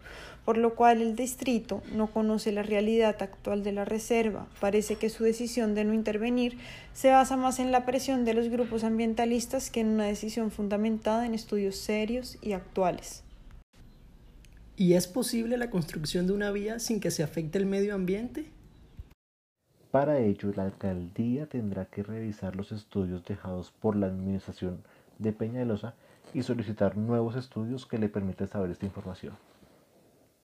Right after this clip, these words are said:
Speaker 1: Sí, la alcaldía podría entrar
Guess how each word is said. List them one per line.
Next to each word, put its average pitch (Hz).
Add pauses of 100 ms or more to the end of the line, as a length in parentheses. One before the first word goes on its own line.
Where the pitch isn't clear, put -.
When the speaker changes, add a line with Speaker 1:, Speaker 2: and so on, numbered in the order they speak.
(1400)
Speaker 1:
Sí, 233 (520)
la 220
alcaldía 240
podría 277
entrar 226